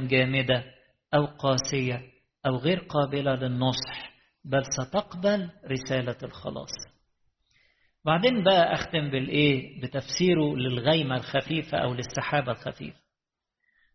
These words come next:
بيقول إيه؟ بيقول يريد النبي، يقصد إشعيا،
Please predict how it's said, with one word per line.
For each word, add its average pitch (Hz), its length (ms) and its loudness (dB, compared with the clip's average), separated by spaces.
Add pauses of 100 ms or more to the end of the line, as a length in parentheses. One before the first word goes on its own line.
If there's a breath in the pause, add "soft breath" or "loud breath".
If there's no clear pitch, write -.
(140)
بيقول 226 340 2
إيه؟ 151 400 2 (840)
بيقول 226 640 2 (480)
يريد 185 380 4
النبي، 170 520 2
يقصد 151 320 -2
إشعيا، 160 440 -2